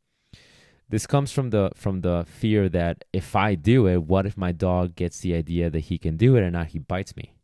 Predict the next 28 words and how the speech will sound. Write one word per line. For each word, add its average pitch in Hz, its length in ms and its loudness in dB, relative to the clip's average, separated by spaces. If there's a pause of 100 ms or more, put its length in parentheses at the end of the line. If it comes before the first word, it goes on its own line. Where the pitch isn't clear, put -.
(1600)
Well, 98 260 4 (1700)
that 123 220 2
makes 135 200 2
sense 113 440 0
if 98 340 -2
you 95 420 4
are 90 220 6
showing 104 480 2
your 90 140 2
dog 90 340 2
the 80 120 -2
picture 92 600 -2
of, 80 300 -2
uh, 76 300 -4 (140)
of 82 280 -4 (120)
defense. - 880 -6 (260)
You 90 320 2
are 85 280 2
showing 92 440 -2
the 85 100 -6
p-, - 160 -16 (120)
d-, - 120 -8
your 90 160 0
dog 90 360 2
the 82 100 -4
picture 87 520 -4
of, 82 220 -4
uh, 78 160 -4